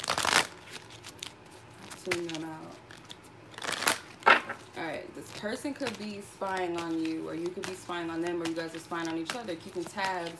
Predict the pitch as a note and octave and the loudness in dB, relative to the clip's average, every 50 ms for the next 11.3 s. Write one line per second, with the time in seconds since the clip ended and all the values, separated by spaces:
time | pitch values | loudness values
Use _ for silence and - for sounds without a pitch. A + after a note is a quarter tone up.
0 | - - - - - - - - - - - - F3 F#3 F#3 F3 E3+ E3 E3 D#3+ | -14 -16 -16 -16 -14 -14 -10 -2 0 0 0 2 2 2 2 4 2 2 0 -2
1 | D3+ - - E3+ F3+ F3+ - F3 F3 E3+ E3 E3 E3 E3 E3 D#3 D3+ C#3 - - | -4 -4 -2 -2 -2 0 0 -2 0 0 0 0 0 0 0 -2 -2 -6 -8 -8
2 | - - - - - - - - - - - - - - - - - - - - | -12 -12 -16 -18 -18 -18 -18 -18 -18 -18 -18 -18 -18 -18 -18 -18 -18 -20 -18 -16
3 | - - - - - - - - - - - - - - - - - - - - | -8 -8 -8 -8 -8 -16 -18 -18 -18 -18 -18 -16 -16 -16 -16 -16 -16 -16 -16 -16
4 | - - - F#3+ G3+ A3+ A3 - C4+ C4 C#4 C4+ - C#4+ C4+ C4 - B3+ A3+ G3 | -16 -12 -8 -4 -4 -4 -2 2 2 2 2 4 2 0 0 2 0 -2 -2 0
5 | G3+ A3 G#3+ G3 G3+ G3+ - G#3 G3+ G#3 G3 G3 G3 F#3+ F#3+ F#3 F#3 F#3 F#3+ F#3 | -4 -2 0 0 -2 -2 -2 -4 -2 0 0 2 4 6 6 6 6 6 4 2
6 | F#3 G3+ G#3 G#3+ A3+ A#3 A3+ - - - - - G3 F#3+ F#3 F3+ F3 F3 E3+ E3+ | 0 -4 -4 -4 -4 -6 -8 -12 -14 -14 -8 -6 -6 -4 0 0 2 2 2 0
7 | E3+ F3 F3 F3 E3+ E3+ E3+ E3 E3 E3+ F3 G3 A3 B3 C4 C#4 - - - - | 0 0 -2 -2 0 0 0 -2 -2 -2 -2 -2 -2 -2 -4 -6 -10 -12 -14 -14
8 | - - - - - - A3 A#3 A#3+ A#3+ A#3 A3+ G#3+ G3+ G3 F#3+ F#3 F3+ F#3 - | -14 -14 -16 -12 -8 -4 -2 -2 -2 -2 -2 0 0 0 2 2 2 4 6 6
9 | - - - - - - - - - - - - - - - G3+ G3+ G3+ G3 G3 | 4 4 2 -4 -12 -14 -14 -12 -14 -14 -16 -14 -2 8 10 10 12 12 12 12
10 | F#3 F3+ F3 F3 F#3 - - B3+ A3+ A3+ A3 - G#3 G3+ F#3+ F#3 F#3 F3+ F3+ F3+ | 12 10 8 4 -2 0 2 4 4 4 4 0 0 2 2 2 2 2 0 0
11 | F3 E3+ E3+ E3+ F3 | 0 2 2 4 4